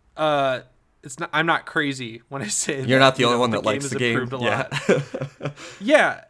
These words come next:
Speaker 1: It's, so the, the quest line that's going on right now is called Sheer Terror, and it's, like, sheer, like shearing a sheep,
Speaker 2: Mm-hmm.
Speaker 1: because it's a mystery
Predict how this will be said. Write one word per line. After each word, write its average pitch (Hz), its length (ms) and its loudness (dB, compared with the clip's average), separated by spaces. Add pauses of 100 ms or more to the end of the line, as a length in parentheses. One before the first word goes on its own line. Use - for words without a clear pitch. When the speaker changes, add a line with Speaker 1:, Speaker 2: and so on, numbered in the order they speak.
(120)
Speaker 1:
It's, 220 260 -6
so 240 280 0
the, 220 340 0
the 180 80 -8
quest 262 300 -4
line 240 160 -2
that's 208 160 -6
going 190 180 -2
on 180 140 0
right 160 160 -2
now 143 300 -4
is 131 140 -12
called 135 220 -6
Sheer 147 320 -6
Terror, 151 580 -8 (320)
and 147 540 -6 (280)
it's, 139 200 -6
like, 127 360 -10
sheer, 139 380 -8
like 127 200 -10
shearing 135 320 -12
a 120 60 -10
sheep, 143 440 -10
Speaker 2:
Mm-hmm. 117 200 -4
Speaker 1:
because 127 460 -6 (580)
it's 165 360 -4
a 160 140 -2
mystery 123 880 -8